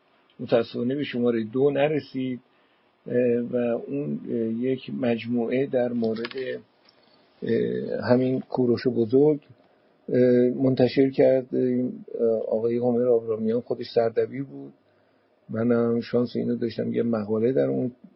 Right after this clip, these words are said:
مجله بدم. اه، اینها کوشش‌های ما بود. مرحوم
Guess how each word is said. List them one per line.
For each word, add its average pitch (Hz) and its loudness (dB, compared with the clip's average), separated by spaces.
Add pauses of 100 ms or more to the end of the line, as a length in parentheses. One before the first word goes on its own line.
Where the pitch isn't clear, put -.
(200)
مجله 127 2
بدم. 127 -2 (1200)
اه، - -6 (1040)
اینها 156 2 (360)
کوشش‌های 147 0
ما 143 2
بود. 123 -2 (920)
مرحوم 127 2